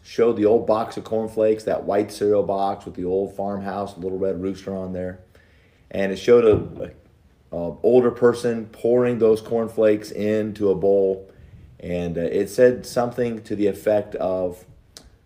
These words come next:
uh, "Come back and try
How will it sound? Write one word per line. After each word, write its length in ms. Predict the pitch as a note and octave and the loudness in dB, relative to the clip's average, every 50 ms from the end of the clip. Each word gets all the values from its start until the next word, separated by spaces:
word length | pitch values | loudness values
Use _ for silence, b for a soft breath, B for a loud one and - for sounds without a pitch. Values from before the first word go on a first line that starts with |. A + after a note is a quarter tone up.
| _ _ - | _ _ -16
uh, 280 | - F#2+ F#2 F2+ F2+ E2+ - - - _ _ _ _ _ _ _ _ _ _ _ _ _ _ _ _ _ - | -12 -10 -8 -8 -8 -8 -12 -18 -20 _ _ _ _ _ _ _ _ _ _ _ _ _ _ _ _ _ -12
"Come 240 | - - D#3 D#3+ D#3 | -4 -2 -2 0 4
back 560 | C#3 B2+ A#2 A#2 A2+ A2 - - - - _ - | 4 4 4 4 2 -2 -6 -12 -20 -18 _ -6
and 220 | G#2+ A2 G#2 F#2+ | -4 -4 -4 -4
try 680 | - - - - B2 B2 B2+ C3 C3 C3 C3 C3 B2+ | -6 -4 0 0 2 2 2 0 0 0 -2 -4 -8